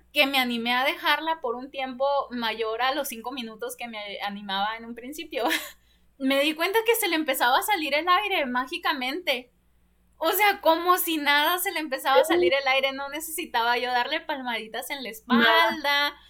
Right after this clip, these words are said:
Speaker 1: se
Speaker 2: Nada.
Speaker 1: dormían rápidamente por lo mismo, pues, yo creo que por la posición y por estar colgando y por el caminar.
Speaker 2: Sí.
Speaker 1: Entonces, empezó a tener fies-, siestas más largas. Yo pude hacer cosas porque mi hija, pues,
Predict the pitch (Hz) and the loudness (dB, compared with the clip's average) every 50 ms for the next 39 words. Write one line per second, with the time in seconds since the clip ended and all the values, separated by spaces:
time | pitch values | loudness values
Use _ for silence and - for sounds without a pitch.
0 | _ _ _ - - - 226 294 285 285 277 269 277 285 262 262 262 262 269 277 | _ _ _ -4 0 4 6 8 8 8 8 8 6 4 0 -4 -4 -2 -2 -2
1 | 302 302 302 294 285 254 262 262 254 247 254 247 - 269 269 262 247 240 233 233 | -2 -2 -6 -8 -10 -8 -4 -2 0 0 -2 -2 -4 -2 -2 0 0 -2 -4 -6
2 | 240 240 262 277 277 - 277 262 247 226 214 214 214 240 294 370 381 381 349 349 | -4 -2 -4 -4 -2 -2 -2 -2 -2 -6 -8 -8 -10 -10 -10 -10 -8 -8 -10 -10
3 | 339 - 330 311 349 349 349 233 233 262 - 277 277 269 320 311 - 269 269 233 | -8 -6 -6 -6 -6 -6 -8 -8 -8 -8 -6 -6 -8 -8 -10 -10 -12 -10 -8 -8
4 | 240 240 - _ - 220 220 220 220 202 202 233 226 220 233 247 262 269 - 247 | -10 -10 -12 _ -12 -12 -10 -12 -14 -14 -10 -10 -10 -8 -8 -10 -10 -10 -10 -10
5 | 220 226 220 - 214 208 - - 226 226 226 233 240 240 254 254 247 269 247 _ | -10 -10 -8 -8 -10 -10 -10 -10 -10 -8 -6 -4 -4 -2 -4 -4 -8 -12 -12 _
6 | 247 226 220 220 220 - 196 190 196 190 190 196 196 214 233 247 269 277 285 285 | -8 -8 -8 -8 -8 -12 -14 -14 -14 -14 -10 -8 -6 -4 -2 0 0 0 0 0
7 | 285 311 302 - - - - - - - 262 262 277 294 269 269 302 311 - 262 | 0 -2 -6 -10 -20 -20 -20 -20 -6 -2 0 2 4 4 4 4 2 0 -2 -2
8 | 262 262 311 294 - 349 294 247 254 254 254 254 226 233 269 269 269 277 269 311 | -4 -4 -4 -4 -4 -6 -4 -4 -4 -4 -2 -2 -2 -2 -2 -4 -4 -6 -8 -8
9 | 302 285 254 262 277 - - _ - 226 - - 262 247 247 247 - 277 285 294 | -8 -6 -4 -4 -4 -4 -8 _ -14 -12 -8 -2 -2 -2 -2 -2 -4 -4 -4 -4
10 | 254 254 247 - 226 220 220 233 254 277 269 262 277 240 214 254 240 247 254 - | -6 -8 -6 -2 0 2 2 2 2 2 2 0 0 0 -2 0 0 0 0 -4
11 | - 269 269 277 339 370 415 392 311 277 262 - 247 233 - - 226 240 349 349 | -8 -8 -8 -6 -4 -4 -2 -2 -2 -2 -4 -6 -8 -10 -10 -6 -6 -6 -4 -4
12 | 359 349 - _ - 220 214 - 214 208 196 190 190 180 - - 220 220 220 220 | -8 -10 -10 _ -12 -12 -12 -10 -10 -8 -6 -6 -8 -8 -10 -12 -14 -14 -12 -12
13 | 220 220 214 220 226 294 269 269 - 285 285 262 233 | -12 -12 -14 -10 -6 -6 -6 -6 -6 -8 -10 -10 -10